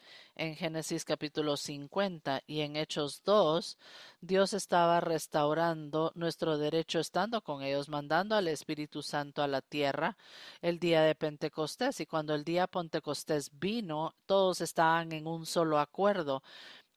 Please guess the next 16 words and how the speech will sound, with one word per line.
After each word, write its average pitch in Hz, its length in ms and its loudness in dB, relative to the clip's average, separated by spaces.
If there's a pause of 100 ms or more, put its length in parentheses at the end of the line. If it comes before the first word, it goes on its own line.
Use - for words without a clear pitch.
(160)
Estaban 175 520 4
pensando 190 560 0
como 160 240 -2
deberían 156 440 0
de 170 60 2
haber 151 200 4
estado 156 420 4
pensando. 151 440 -4
Estaban 180 460 2
ahí 170 220 0
parados 156 640 4
esperando 165 840 -2
que 165 160 -2
viniera 160 640 -2
el 151 80 0
poder, 143 540 -2